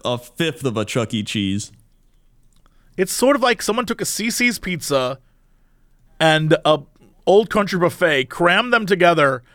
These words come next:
Speaker 2: and then threw, like, uh,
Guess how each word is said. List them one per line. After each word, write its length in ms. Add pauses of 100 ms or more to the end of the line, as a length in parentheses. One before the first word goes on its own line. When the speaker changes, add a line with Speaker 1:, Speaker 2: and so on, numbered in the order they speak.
(280)
Speaker 2:
and 160
then 200
threw, 300
like, 540 (1500)
uh, 40